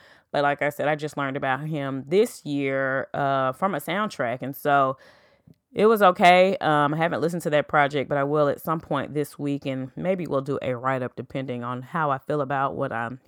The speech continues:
hearing. But that album is out. Tone Stith, R and B singer, released a new one called F W M, which I'm assuming is for Fuck With Me.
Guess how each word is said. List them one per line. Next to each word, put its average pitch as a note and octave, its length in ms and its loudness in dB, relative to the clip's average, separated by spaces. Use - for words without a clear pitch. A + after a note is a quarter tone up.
hearing. C#3 400 -6
But C#3 140 -6
that G3 260 4
album D#3 400 6
is D3 340 -4
out. D3+ 380 4
Tone F#3 320 0
Stith, G#3+ 640 2
R E3+ 160 2
and E3+ 100 -2
B F3 120 -4
singer, E3 500 0
released D#3 340 0
a D#3 40 -4
new D3+ 160 -2
one D3+ 120 -2
called D3+ 400 -2
F D3+ 300 0
W C#3+ 500 -2
M, G3 360 -2
which D3 220 -6
I'm C#3 200 -8
assuming G3+ 560 -8
is C#3+ 240 -8
for C#3 240 -6
Fuck - 380 -8
With B2+ 200 -10
Me. F3 320 -6